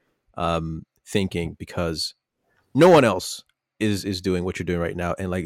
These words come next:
the, the, I just think the amount of knowledge and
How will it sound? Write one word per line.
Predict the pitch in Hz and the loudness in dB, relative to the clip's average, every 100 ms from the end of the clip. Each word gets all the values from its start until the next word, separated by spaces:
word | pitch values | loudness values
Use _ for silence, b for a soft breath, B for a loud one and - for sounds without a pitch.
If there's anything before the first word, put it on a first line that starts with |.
| 87 | -4
the, | 98 92 | -2 -2
the, | 101 90 101 | -4 -10 -8
I | 107 | -4
just | 110 - | -4 0
think | 107 101 b b b _ | 0 -2 b b b _
the | 107 107 107 95 | -2 0 0 0
amount | 107 107 104 | 0 2 2
of | 98 | 2
knowledge | 101 101 98 92 - 95 | 2 4 2 -2 -8 -4
and | 92 92 92 90 | -2 -2 -4 -8